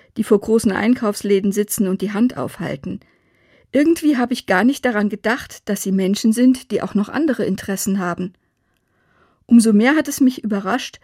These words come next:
wie anders die Leute ausgesehen haben, die dann um den großen Tisch gesessen haben und mir vom Malen erzählt haben. Einige hatten ihre Bilder dabei und manche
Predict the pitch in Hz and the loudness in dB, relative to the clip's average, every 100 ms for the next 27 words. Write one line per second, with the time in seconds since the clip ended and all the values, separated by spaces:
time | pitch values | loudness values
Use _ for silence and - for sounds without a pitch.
0 | _ _ - 233 226 247 240 - 202 202 | _ _ -2 4 6 6 4 -2 -2 0
1 | 196 - 185 202 214 196 190 185 202 185 | -2 -2 -4 -4 -6 -2 0 0 -4 -4
2 | 190 185 175 208 214 190 185 180 208 233 | -4 -4 -2 -2 0 -2 -2 -6 -4 -6
3 | - 214 - 262 - 220 214 214 220 220 | -2 -4 -2 -2 -2 -4 -4 -2 -2 -2
4 | 208 214 196 _ _ - 196 214 - 247 | -2 -2 -6 _ _ -2 0 0 2 2
5 | 208 165 180 175 - 175 - 180 208 214 | 2 0 -2 -4 -6 -10 -8 -10 -10 -14
6 | - 214 _ _ _ _ _ _ _ _ | -12 -12 _ _ _ _ _ _ _ _
7 | _ _ _ _ 180 196 208 220 208 208 | _ _ _ _ 0 2 2 0 -2 -2
8 | 202 208 185 247 233 180 175 175 165 185 | -2 0 0 0 0 -2 -6 -6 -8 -8
9 | _ _ _ _ _ _ 196 208 247 - | _ _ _ _ _ _ 2 4 2 -2
10 | 311 | -6